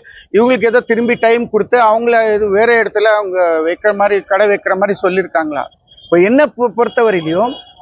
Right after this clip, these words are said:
ஆ, இந்த மேம்பாலம் கீழே வந்து பூங்காவனம் வருதுன்னு நான் கேள்விப்பட்டது.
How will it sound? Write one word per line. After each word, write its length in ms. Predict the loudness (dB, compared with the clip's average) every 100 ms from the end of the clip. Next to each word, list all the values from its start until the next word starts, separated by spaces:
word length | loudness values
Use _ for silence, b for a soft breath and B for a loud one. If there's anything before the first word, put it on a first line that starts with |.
| B B -4
ஆ, 380 | 0 2 2 0
இந்த 520 | -2 -2 0 2 2 0
மேம்பாலம் 500 | 0 0 2 0 -2
கீழே 260 | -2 -2 0
வந்து 320 | -2 -2 -4
பூங்காவனம் 680 | -2 -2 2 2 2 0 0
வருதுன்னு 400 | -2 -2 -2 -2
நான் 120 | -2
கேள்விப்பட்டது. 720 | 0 -2 0 -2 -4 -4 -8